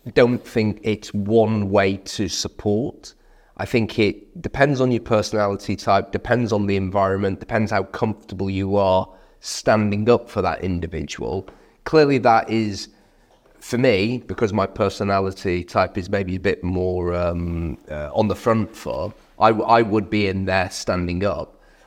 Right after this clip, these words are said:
I also acknowledge that some people may want to reflect or maybe not realise what has happened at the time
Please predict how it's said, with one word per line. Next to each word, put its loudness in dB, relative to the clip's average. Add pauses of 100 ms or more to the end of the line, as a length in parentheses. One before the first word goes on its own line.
(120)
I 6
also 4
acknowledge 0
that -4
some 0
people -2
may 2
want -2
to -10
reflect -2
or 2
maybe 2
not 2
realise 2
what -2
has -6
happened -2
at -6
the -8
time 0